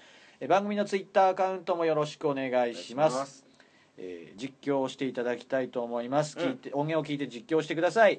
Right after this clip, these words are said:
Speaker 2: お願い。
Speaker 1: Twitterなどで、ハッシュタグガバドンをつけて、どんどんつぶやいてください。
Speaker 2: どんどん。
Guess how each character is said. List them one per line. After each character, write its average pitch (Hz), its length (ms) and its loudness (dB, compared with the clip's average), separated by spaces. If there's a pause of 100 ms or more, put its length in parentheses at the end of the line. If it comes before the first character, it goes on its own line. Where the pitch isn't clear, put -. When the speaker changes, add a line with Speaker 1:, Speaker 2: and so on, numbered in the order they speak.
Speaker 2:
お 180 60 -4
願 220 160 8
い。 - 20 0
Speaker 1:
Twitter 175 320 2
な 175 100 0
ど 160 60 -2
で、 139 240 -2
ハ - 140 -8
ッ 165 60 -2
シ - 140 -10
ュ - 20 -20
タ 196 100 6
グ 151 240 -2
ガ 175 160 6
バ 190 180 4
ド 170 160 2
ン 147 60 -2
を 143 60 0
つ - 160 -12
け 123 120 -2
て、 113 120 -6
ど 170 180 2
ん 214 60 -4
ど 220 80 2
ん 185 60 -4
つ 170 120 -4
ぶ 160 60 2
や 151 80 4
い 139 60 0
て - 100 -8
く 113 60 -4
だ 107 120 0
さ 104 180 -2
い。 95 120 -6 (100)
Speaker 2:
ど 320 280 12
ん 285 40 4
ど - 20 12
ん。 - 20 12